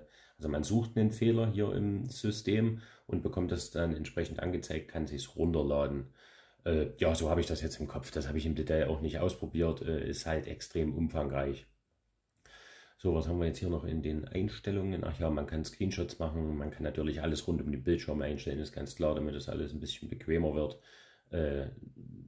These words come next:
metrisch, äh, die Maßeinheiten ist ganz klar für Deutschland hier. Man kann's natürlich auch im Ausland nutzen, auch bei den Amis oder wo auch immer, kann alles entsprechend umstellen. Das Wichtigste aber ist eben ja die, äh,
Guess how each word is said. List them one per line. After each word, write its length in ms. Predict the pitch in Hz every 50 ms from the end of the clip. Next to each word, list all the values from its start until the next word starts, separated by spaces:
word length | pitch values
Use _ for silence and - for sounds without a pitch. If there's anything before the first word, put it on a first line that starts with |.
| - - 113 -
metrisch, 1000 | - 73 - - 87 85 85 90 90 73 - 82 78 78 76 - - - - - -
äh, 320 | 78 73 73 76 76 71
die 300 | - - 80 73 73 73 73
Maßeinheiten 640 | 73 78 87 95 92 - 85 82 82 80 82 80 80
ist 160 | 69 69 -
ganz 220 | - 78 73 - -
klar 240 | 92 98 98 87
für 160 | - - - 69
Deutschland 440 | 87 90 87 - - 82 82 80
hier. 180 | - 87 85 82
Man 340 | 78 78 76 69 78 76 73
kann's 180 | - 82 78 78
natürlich 360 | 78 73 78 76 71 69 73
auch 180 | 73 76 71 78
im 100 | 76 -
Ausland 360 | - 90 - - 78 78 78
nutzen, 280 | 78 71 - - -
auch 160 | - - 69 -
bei 120 | - -
den 100 | 76 76
Amis 360 | - - 92 90 87 82 - -
oder 160 | - 76 76
wo 120 | 78 80 -
auch 180 | - - -
immer, 240 | 80 80 98 85 82
kann 180 | - 82 80 -
alles 260 | - 78 76 76 -
entsprechend 540 | - - - - - 80 71 76 71 65 - - - - - - - - _ _ _ _ _
umstellen. 760 | - 104 98 92 - - - - - 73 69 69 67 65 67
Das 160 | - - -
Wichtigste 400 | 95 92 - - - - - -
aber 200 | 80 80 80 71
ist 140 | 80 - -
eben 320 | - 85 82 67 73 73
ja 220 | 73 73 69 71 69
die, 280 | 67 - 78 71 71
äh, 440 | 71 - - - 76 73 73 71